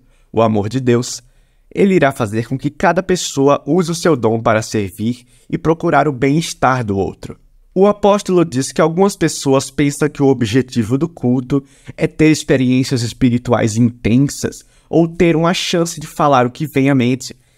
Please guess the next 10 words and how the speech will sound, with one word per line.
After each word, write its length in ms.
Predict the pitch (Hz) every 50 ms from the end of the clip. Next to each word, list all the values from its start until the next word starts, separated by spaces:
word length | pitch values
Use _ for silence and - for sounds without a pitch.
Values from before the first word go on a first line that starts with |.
| _ _
e 120 | - 143 143
responde 520 | 143 160 143 - - - 165 156 151 147
dizendo 420 | 139 123 117 113 127 120 120 127
que 180 | 123 - - 208 - -
gosta 480 | 165 175 175 170 185 180 165 - 160
de 120 | 123 123 127
experiências 600 | 123 - - 139 127 131 117 113 113 - 135 -
poderosas 640 | - - 123 135 135 135 135 135 135 120 120 107
de 80 | 101 117
oração. 480 | 101 101 101 - - - 101 92 -